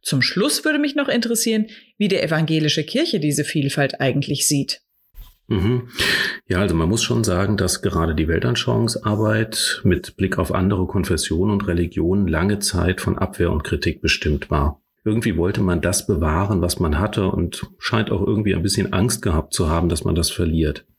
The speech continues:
Speaker 2: Die heutige weltanschauliche Pluralität stellt die Kirchen vor, die Herausforderung für ein gutes gesellschaftliches Zusammenleben einzutreten.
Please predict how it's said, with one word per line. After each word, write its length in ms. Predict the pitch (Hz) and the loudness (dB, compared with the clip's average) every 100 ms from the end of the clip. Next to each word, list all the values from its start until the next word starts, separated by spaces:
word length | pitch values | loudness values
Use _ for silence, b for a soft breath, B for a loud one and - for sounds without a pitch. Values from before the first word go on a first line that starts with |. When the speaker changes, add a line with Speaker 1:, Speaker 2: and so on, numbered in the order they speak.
| _ | _
Speaker 2:
Die 80 | 101 | -2
heutige 360 | 90 127 131 90 | 0 0 0 0
weltanschauliche 640 | 110 127 107 110 104 101 | 0 0 0 0 0 0
Pluralität 760 | - 101 85 82 80 - 92 - | 0 0 0 0 0 0 -2 0
stellt 260 | 160 143 | -2 0
die 80 | 127 | -2
Kirchen 380 | - 120 120 120 | -2 -2 0 -2
vor, 460 | - 110 104 101 | -2 0 2 2
die 220 | 98 107 85 | 0 0 0
Herausforderung 880 | 82 87 107 - 104 101 95 92 | 0 2 0 0 -2 0 0 0
für 200 | - 92 | -2 -2
ein 140 | 98 98 | 0 0
gutes 360 | 143 175 139 | 0 0 -2
gesellschaftliches 800 | - 92 92 - 104 - 92 98 | 0 0 0 0 -2 -2 -2 -2
Zusammenleben 720 | - 95 95 113 82 78 80 | 0 0 2 2 2 2 0
einzutreten. 840 | 82 76 - - - 82 - - - | 2 0 0 -4 -2 -2 0 0 -2